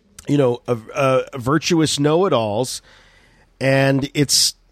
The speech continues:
it's not, it doesn't look good. It's not flattering. And so they've gotta fix this. And I believe they will fix it. I think they're on their way to fixing it,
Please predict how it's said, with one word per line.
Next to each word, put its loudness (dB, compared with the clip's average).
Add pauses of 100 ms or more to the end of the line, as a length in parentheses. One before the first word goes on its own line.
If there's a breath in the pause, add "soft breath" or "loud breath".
(100)
it's -2
not, 2
it 0
doesn't 2
look 0
good. -2 (100)
It's -2
not 2
flattering. -2 (580)
And -2
so 0 (460 loud breath)
they've 0
gotta 2
fix -2
this. -10
And -4
I 2
believe 0
they 2
will 2
fix -6
it. -12
I -2
think 0
they're 2
on 2
their 2
way 2
to -2
fixing -8
it, -18